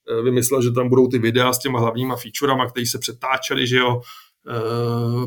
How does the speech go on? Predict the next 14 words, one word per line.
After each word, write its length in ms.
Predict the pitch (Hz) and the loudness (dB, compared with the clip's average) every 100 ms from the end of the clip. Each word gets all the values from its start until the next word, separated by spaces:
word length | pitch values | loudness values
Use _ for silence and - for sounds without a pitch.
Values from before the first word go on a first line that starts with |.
| 123 | -4
řeklo 260 | 127 - 123 | -6 -4 -4
se, 120 | 131 | -2
že 100 | 117 | 0
uděláme 340 | 117 117 120 123 | 2 2 0 0
ten 160 | 120 113 | 0 0
livestream 520 | 127 - - 139 139 | 0 -2 -4 -4 -4
a 80 | 110 | -4
tak, 280 | 117 110 - | -6 -8 -6
jo. 100 | 104 | -4
A 140 | 113 | 0
jinak 360 | 131 131 139 139 | -2 -2 -4 0
Martin 380 | 131 123 190 | 0 2 2
s 80 | 131 | 2
Danem, 380 | 110 123 160 175 | 0 0 2 0